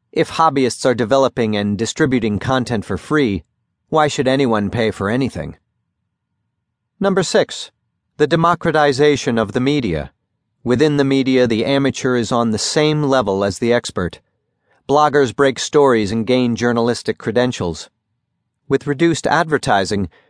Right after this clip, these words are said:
newspapers are not able to afford full-time journalists. A cheapening of production methods makes it easier for entry-level individuals look legitimate and gain an audience. No one knows you are just starting out.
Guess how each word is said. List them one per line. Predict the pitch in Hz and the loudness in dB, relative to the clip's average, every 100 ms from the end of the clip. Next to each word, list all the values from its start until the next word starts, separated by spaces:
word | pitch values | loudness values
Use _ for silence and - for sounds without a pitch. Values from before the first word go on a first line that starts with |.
| _ | _
newspapers | 160 214 214 160 147 143 135 | -2 0 0 0 2 2 0
are | |
not | 143 139 139 | 2 2 2
able | 135 135 | 2 0
to | 147 139 | 2 0
afford | - 156 139 - | 2 2 2 0
full-time | 143 135 143 131 131 | -2 0 0 0 0
journalists. | 143 151 123 92 - _ - _ _ _ _ _ _ | 0 0 0 -4 -8 _ -20 _ _ _ _ _ _
A | - | -4
cheapening | - 196 190 185 156 139 | -2 -2 0 0 0 0
of | 131 - | -2 -2
production | 151 156 160 - 127 | 0 0 -2 -2 -2
methods | 117 110 113 101 - | -2 0 -2 -4 -2
makes | 135 131 139 | -2 -2 -4
it | - | -2
easier | 175 147 131 110 | -4 -2 0 0
for | 123 - | 0 -2
entry-level | 151 151 - 139 139 127 123 | -2 -4 -2 0 2 2 -2
individuals | 147 139 123 139 127 107 98 95 | -2 -2 0 0 0 -2 -2 -2
look | 113 131 - | -2 -4 -2
legitimate | 123 110 151 113 85 - - | -4 0 0 0 -2 -6 -14
and | - 113 | -6 -2
gain | 127 131 123 | 0 2 2
an | 117 | 2
audience. | 131 113 90 82 - _ _ _ _ _ _ - | 2 0 -2 -4 -8 _ _ _ _ _ _ -4
No | 165 170 | 0 2
one | 156 147 | 2 2
knows | 147 139 113 | 2 2 0
you | 120 | -4
are | 117 | -2
just | 131 117 | -2 -4
starting | - 127 113 107 | -2 0 0 0
out. | 123 104 - | 0 -2 -4